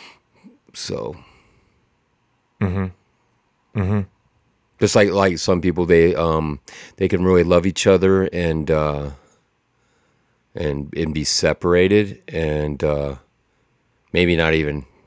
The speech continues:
Speaker 1: talk a lot, but, you know, or see each other or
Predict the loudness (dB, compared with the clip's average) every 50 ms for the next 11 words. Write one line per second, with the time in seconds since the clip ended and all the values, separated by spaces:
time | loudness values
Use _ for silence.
0 | _ _ -14 -8 -2 0 0 0 0 -4 -6 -8 -6 -6 -4 -6 -4 -4 -6 -6
1 | -8 _ _ -6 -4 -4 -4 -4 -8 _ _ _ _ _ _ _ _ _ _ _
2 | _ _ -2 -2 0 0 0 0 -2 -4 -8 -12 -16 -12 -12 -10 -8 -6 -4 -4
3 | -4 -4 -4 -2 -2 -2 0 -2 -4 -6 -6 -12 _ _ -18 -12 -10 -8 -8 -10